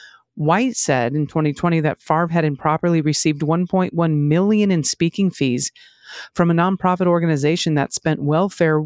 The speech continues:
that spent welfare with approval from the Mississippi Department of Human Services.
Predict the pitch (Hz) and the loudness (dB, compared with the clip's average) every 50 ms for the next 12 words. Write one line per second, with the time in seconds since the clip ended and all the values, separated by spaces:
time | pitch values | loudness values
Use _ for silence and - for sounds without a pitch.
0 | - _ _ _ _ _ - 233 165 160 - - - 190 180 - 156 165 170 190 | -4 _ _ _ _ _ -4 -2 -2 -2 -2 -2 -2 -2 -2 0 0 0 2 0
1 | 202 - - 214 202 196 175 170 175 165 - - - 151 - - - - - 196 | 0 -2 -2 0 0 0 0 0 0 -2 -2 -6 -12 -12 -12 -10 -8 -2 0 2
2 | 208 214 185 208 220 214 - - 180 165 160 156 151 147 147 175 180 - 220 - | 2 2 2 2 0 0 0 -2 -2 0 0 0 0 2 2 0 0 0 -2 -2
3 | - - 220 - 202 185 202 175 - - - - - - 170 165 151 - - 147 | -2 -4 -2 -2 -2 -2 -2 -4 -6 -4 -6 -4 -2 -2 -2 -4 -2 -2 -2 0
4 | 147 143 143 - - - 220 214 185 165 - - 62 - - - | 0 0 -2 -2 -2 0 0 0 0 -2 -4 -6 -8 -8 -10 -10